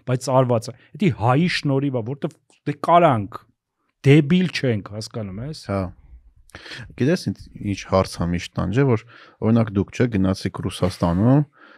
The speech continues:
Speaker 2: կարողացաք մի հատ նես բան ստեղծեք, որ համաշխարհային մակարդակի պրոյեկտ ա։
Speaker 1: Մհմ։
Speaker 2: Իրակ, մենակ ռուսական չի,
Speaker 1: Մհմ։
Speaker 2: համաշխարհային մակարդակի պրոյեկտ արեցիք։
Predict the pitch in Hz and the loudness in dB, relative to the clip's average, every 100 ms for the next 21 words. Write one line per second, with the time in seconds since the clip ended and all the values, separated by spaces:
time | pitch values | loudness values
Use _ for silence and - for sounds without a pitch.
0 | _ - 101 104 202 - - - 92 101 | _ 2 4 4 2 0 -2 0 0 2
1 | 95 95 98 90 90 85 - 85 85 - | 0 0 -2 -2 -4 -4 -6 -10 -8 -2
2 | 127 139 - 107 - - _ _ _ _ | -2 -2 -2 -2 -2 -12 _ _ _ _
3 | _ _ _ _ - 104 110 120 - 127 | _ _ _ _ -4 0 2 2 2 2
4 | 107 87 - 90 151 - 139 - 87 - | 2 0 -2 -4 -4 -6 -8 -4 -4 -4
5 | - - 135 117 127 123 101 92 - 101 | -10 -6 -2 0 -2 -4 -4 -6 -4 -2
6 | 92 - - - 85 87 - 90 92 - | -2 -4 -10 -12 -12 -14 -16 -6 -2 0
7 | - - 95 90 87 - 117 117 - - | 0 -2 -4 -4 -6 -10 -10 -10 -12 -10
8 | 101 90 - - - 85 - - | -6 -6 -6 -10 -10 -10 -12 -16